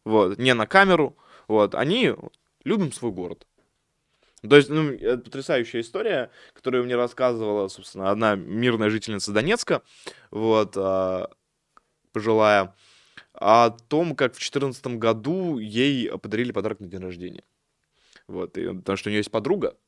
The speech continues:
и они с ней, ну, дружат много лет, вот десятки лет. И в четырнадцатом году, э, когда ситуация была плохая именно с продовольствием. То есть, а,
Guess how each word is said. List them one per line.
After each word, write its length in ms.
и 60
они 420
с 100
ней, 240
ну, 360
дружат 280
много 220
лет, 260
вот 140
десятки 400
лет. 260
И 380
в 40
четырнадцатом 440
году, 400
э, 440
когда 400
ситуация 800
была 460
плохая 360
именно 160
с 60
продовольствием. 680
То 80
есть, 100
а, 160